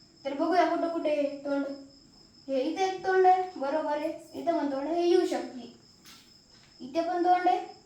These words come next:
इथे पण तोंड आहे, हे येऊ शकते. इथे पण तोंड आहे, इथे पण तोंड आहे, हे येऊ शकते. इथे आहे पण अशी तोंड नाही ते इथं.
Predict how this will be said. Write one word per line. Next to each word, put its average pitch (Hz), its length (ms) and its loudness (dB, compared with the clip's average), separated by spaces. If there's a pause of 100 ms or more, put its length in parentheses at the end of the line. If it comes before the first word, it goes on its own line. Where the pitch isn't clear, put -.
(200)
इथे 294 160 -6
पण 285 260 -2
तोंड 240 180 -6
आहे, 247 80 -8
हे 330 180 0
येऊ 359 160 0
शकते. - 440 -8 (1120)
इथे 359 240 -10
पण 392 220 -2
तोंड 392 220 0
आहे, 392 140 -2 (440)
इथे 294 260 -4
पण 294 140 -2
तोंड 240 240 -6
आहे, 240 80 -8 (120)
हे 330 220 2
येऊ 370 240 2 (120)
शकते. - 400 -6 (840)
इथे 320 200 -6
आहे 381 360 2
पण 359 100 0
अशी 403 200 -2
तोंड 427 320 -2
नाही 277 200 0
ते 254 40 -8
इथं. 254 300 -10